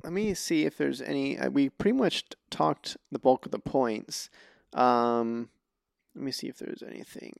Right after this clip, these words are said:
else here. But in the meantime, what, 'cause we're in,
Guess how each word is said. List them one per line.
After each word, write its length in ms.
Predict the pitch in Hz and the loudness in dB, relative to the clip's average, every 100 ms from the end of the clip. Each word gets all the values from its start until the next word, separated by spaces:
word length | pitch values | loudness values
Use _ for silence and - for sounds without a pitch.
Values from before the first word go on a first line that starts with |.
| _ | _
else 400 | - 62 - - | -14 -12 -10 -10
here. 580 | - - - - 52 - _ _ _ _ _ _ _ | -12 -12 -12 -10 -12 -14 _ _ _ _ _ _ _
But 500 | 139 120 117 - - - - _ _ | 0 0 0 -4 -8 -14 -20 _ _
in 120 | 139 | -2
the 60 | 139 | 0
meantime, 840 | 135 180 - 120 107 107 110 110 - _ _ - | 2 0 -2 -4 -2 -2 -2 -6 -12 _ _ -16
what, 680 | 117 127 156 180 - - - _ _ _ _ _ _ _ _ _ _ _ _ _ _ _ _ _ _ _ _ _ _ _ _ _ - - | -4 0 0 -2 -8 -14 -16 _ _ _ _ _ _ _ _ _ _ _ _ _ _ _ _ _ _ _ _ _ _ _ _ _ -20 -16
'cause 180 | 143 147 | -10 -2
we're 140 | 147 | 0
in, 240 | 160 160 | 0 -4